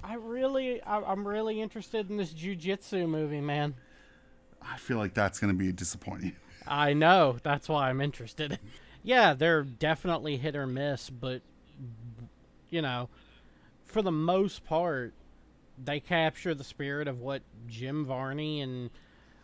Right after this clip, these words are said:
Speaker 1: what's his name, John Cherry set out to do, which was make some really just, just cheap slapstick humor that appeals to a wide range of audiences.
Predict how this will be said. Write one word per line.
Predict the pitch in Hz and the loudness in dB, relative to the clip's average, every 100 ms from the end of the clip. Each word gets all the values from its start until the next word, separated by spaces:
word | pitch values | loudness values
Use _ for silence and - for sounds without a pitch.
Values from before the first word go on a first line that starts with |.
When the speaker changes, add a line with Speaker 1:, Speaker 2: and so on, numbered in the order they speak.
| - | -10
Speaker 1:
what's | 147 - | -8 -6
his | 143 | -4
name, | 139 127 | -2 -2
John | 117 139 147 135 | 0 2 2 0
Cherry | - 151 147 139 | -2 -2 -2 -4
set | - 143 | -4 -2
out | 135 - | -2 -4
to | - | -2
do, | 139 160 127 | 0 2 0
which | 110 - | -4 0
was | 160 127 | 0 4
make | 160 156 | 4 4
some | - 190 151 139 | 6 8 8 6
really | 165 185 185 175 156 | 6 8 8 6 2
just, | 127 160 147 117 - - - - - - - - - - 151 139 | 0 0 0 -6 -14 -20 -20 -20 -20 -20 -20 -20 -20 -20 -16 -16
just | 120 165 170 - | -12 -8 -8 -8
cheap | - - 185 190 - | -14 -8 -6 -6 -8
slapstick | - - 135 135 135 - - 135 139 - - | -12 -6 -4 -4 -6 -14 -6 -4 -4 -10 -20
humor | - 175 202 185 104 104 - - | -6 -2 0 -2 -4 -8 -16 -8
that | 135 139 | -2 -2
appeals | - 165 156 143 - | -2 -2 0 -2 0
to | 185 | 2
a | 160 | 4
wide | 139 139 143 147 135 | 4 2 4 2 -2
range | 131 127 147 135 | -6 -4 -2 -2
of | 139 | -2
audiences. | 139 160 110 98 101 98 - | 0 -2 -4 -10 -12 -12 -14